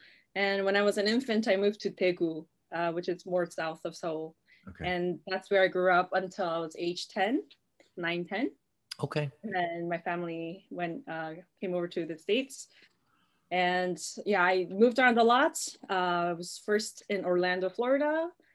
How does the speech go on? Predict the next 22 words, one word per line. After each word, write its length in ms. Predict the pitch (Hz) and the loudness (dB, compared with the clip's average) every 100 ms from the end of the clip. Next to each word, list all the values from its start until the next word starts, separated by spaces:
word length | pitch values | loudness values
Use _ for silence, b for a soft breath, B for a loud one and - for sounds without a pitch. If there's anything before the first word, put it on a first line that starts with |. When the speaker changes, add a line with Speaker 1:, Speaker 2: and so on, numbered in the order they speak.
| _ - | _ -8
Speaker 1:
then 160 | 156 156 | -4 0
Texas 680 | 233 247 - 254 262 269 | 0 0 2 2 2 -2
for 160 | - 226 | -2 0
a 40 | |
year, 760 | 226 226 226 226 226 233 240 247 - 104 | 2 4 4 2 0 -2 -6 -10 -12 -6
a 120 | 170 | -4
little 180 | 175 180 | -2 0
bit 100 | 175 | -2
Speaker 2:
Wow. 60 | 180 | -2
Speaker 1:
longer 320 | 190 208 208 | -4 0 0
in 80 | 196 | 2
Orlando, 840 | 190 196 196 196 190 190 190 190 | 0 -2 -2 -2 0 0 0 -2
and 100 | 170 | -4
then 180 | 156 160 | -4 -4
Georgia 760 | - 180 190 190 185 185 202 214 | 0 2 2 0 0 -2 -4 -10
<laughs> 80 | - | -8
and 180 | 208 175 | -4 0
Dunwoody, 600 | 180 180 196 196 214 262 | 2 2 4 4 4 0
which 180 | 247 180 | 0 -2
is 140 | 196 180 | -4 -2
near 380 | 175 170 170 160 | -2 -2 -2 -6
Atlanta, 600 | - 165 160 165 240 | -8 -6 -6 -4 -4